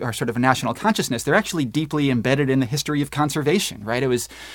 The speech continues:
you know, I mean, those, those early parks like, like Yosemite and Yellowstone, you know, those were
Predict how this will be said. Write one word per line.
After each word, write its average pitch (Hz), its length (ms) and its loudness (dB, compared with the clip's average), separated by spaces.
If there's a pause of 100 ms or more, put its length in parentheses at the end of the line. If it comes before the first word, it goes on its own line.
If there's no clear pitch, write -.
(140)
you 143 80 0
know, 123 260 4
I 127 60 -4
mean, 117 180 -4
those, 123 280 -4
those 127 280 0
early 135 300 0
parks - 500 4 (300)
like, 135 240 -4 (100)
like 131 320 -2
Yosemite 127 640 2
and 127 100 2
Yellowstone, 120 640 0 (280)
you 131 60 0
know, 131 100 4
those 131 260 2
were 135 340 4